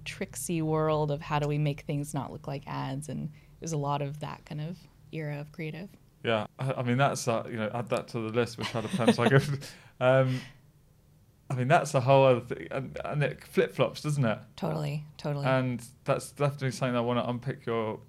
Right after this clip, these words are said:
Speaker 2: your brain on, like, kind of TikTok ads, look and feel, what works, what doesn't work, but let's, let's come back to that. So just culturally, creative culturally in, in the, um,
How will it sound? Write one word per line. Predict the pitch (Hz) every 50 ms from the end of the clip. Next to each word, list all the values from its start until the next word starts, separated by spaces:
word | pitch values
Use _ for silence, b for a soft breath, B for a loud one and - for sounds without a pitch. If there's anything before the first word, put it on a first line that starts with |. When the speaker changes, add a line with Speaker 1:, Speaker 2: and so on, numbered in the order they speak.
| - - - - - - _ _ _ -
Speaker 2:
your | 123 117 107
brain | 98 110 123 120 123 123 120
on, | 113 110 104 104 101 - - - - -
like, | - 110 107 - -
kind | - 123 113
of | 107 - - -
TikTok | - - - - - - - -
ads, | 113 107 107 101 - - - b b b b b _
look | - 117 - -
and | 120 110
feel, | - - 120 113 110 110 107 107 101 - - - - _
what | 123 117 -
works, | 117 117 110 - - -
what | - 117 - -
doesn't | 123 113 110 107
work, | 107 107 104 104 101 -
but | - 104
let's, | 107 107 - - - - - - b b b b b b b b b -
let's | 127 120 - -
come | - 135 120
back | 117 113 - -
to | -
that. | - 120 110 - - -
So | - 147 143
just | 139 147 - 175 165 175 - b b b b b b b b b b _ _ _ _ _ _ _ _ _ _ _ _ _ _ _ _ _
culturally, | - - 170 170 170 - - 156 143 139 143 139 139 143 139 135 - - - - _ - -
creative | - - - 143 143 147 147 - 139 123 - -
culturally | - - - 135 123 - - - 123 120 120 120 120
in, | 120 117 120 113 117 -
in | 127 123 123 120
the, | 113 117 117 113 110 104 - - - - _ -
um, | 117 117 113 113 113 110 107 107 107 107